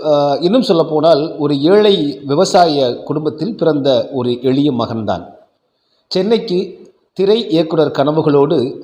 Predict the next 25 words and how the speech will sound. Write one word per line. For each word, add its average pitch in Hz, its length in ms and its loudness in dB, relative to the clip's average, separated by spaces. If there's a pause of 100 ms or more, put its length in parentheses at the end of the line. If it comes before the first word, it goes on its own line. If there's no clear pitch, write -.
(280)
அனைவரும் 196 460 0
போல, 123 260 0
குறிப்பாக 151 580 -2
திரைத்துறை 180 440 0
நோக்கி 151 260 0
வரக்கூடிய 131 720 0
அனைவரையும் 156 520 0
போல 127 460 -2
அவரும் 147 340 -2
பல 117 240 0
கனவுகளோடு 123 840 -2
சென்னை 120 280 -4
வந்தவர்தான். 101 680 -4 (680)
ஆனால் 214 260 2
அவரிடம் 202 340 4
இருக்கக்கூடிய 175 840 0
மிகச்சிறந்த 170 1000 0
ஒரு 127 200 -4
திறன் 156 280 -2
வாய்ந்த 147 300 0
திறமை 180 360 0
என்னவாக 143 340 0
இருந்தது 120 300 -4
என்றால், 120 400 0
அவரது 127 560 -2